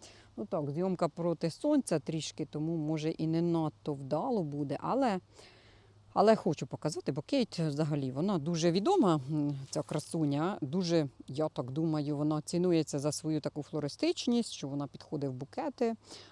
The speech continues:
за те, що вона довго тримається, навіть якщо вона попсується. От бачите, оту квітку я показала з лиця, так, з, з лицевої частини, а ось зовнішня яка, вона підпсута, підпсута зовнішні пелюстки. Але якщо глянути з іншого ракурсу,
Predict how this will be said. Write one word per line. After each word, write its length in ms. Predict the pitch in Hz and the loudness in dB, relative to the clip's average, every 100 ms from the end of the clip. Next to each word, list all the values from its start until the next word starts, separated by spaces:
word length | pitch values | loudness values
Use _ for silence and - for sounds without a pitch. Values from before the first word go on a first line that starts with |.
| - | -4
за 160 | 143 | 0
те, 140 | 214 349 | 0 0
що 160 | - | 0
вона 180 | 196 214 | 0 2
довго 260 | 220 196 160 | 2 2 0
тримається, 800 | - 143 156 254 240 208 - 175 | 0 -2 0 0 0 -2 -2 -2
навіть 380 | 208 494 339 | 0 0 0
якщо 280 | - - 226 | -2 -2 0
вона 220 | 196 170 | 2 2
попсується. 580 | 165 147 - - 247 - | 0 -4 -8 -4 -4 -2
От 60 | 160 | -2
бачите, 280 | 240 - 156 - - - | -2 -2 -6 -8 -20 -16
оту 260 | - 160 285 | -10 -6 -4
квітку 260 | - 208 208 | -4 0 0
я 60 | |
показала 360 | 190 220 202 185 | 0 -2 0 0
з 60 | |
лиця, 380 | 175 185 - - 403 - | 2 -2 -2 -4 -4 -4
так, 180 | 202 | -4
з, 180 | - - - | -6 -10 -6
з 180 | 160 | -4
лицевої 580 | 165 185 - 214 294 233 | -2 -2 2 2 4 2
частини, 480 | 175 170 - 180 170 | 2 -2 2 2 2
а 120 | 160 | 0
ось 200 | 160 170 | 2 2
зовнішня 540 | 165 196 349 254 185 175 | 2 2 4 2 2 0
яка, 380 | 160 156 156 143 | 0 0 -4 -2
вона 220 | 160 262 | -2 -4
підпсута, 500 | - - - 427 262 | -6 -10 -10 -6 -4
підпсута 680 | 240 - - - 202 143 139 | -4 -8 -10 -4 -2 0 -2
зовнішні 500 | 135 139 143 - 143 | -2 -2 -2 -4 -6
пелюстки. 520 | - 139 135 - - | -4 -4 -6 -6 -2
Але 260 | 175 233 202 | 2 4 6
якщо 360 | 180 - 233 | 4 4 2
глянути 440 | 170 180 170 156 156 | 4 6 6 4 0
з 80 | |
іншого 280 | 156 156 165 | -2 0 0
ракурсу, 640 | 170 571 - 151 - 156 | 0 -2 -4 -6 -4 -6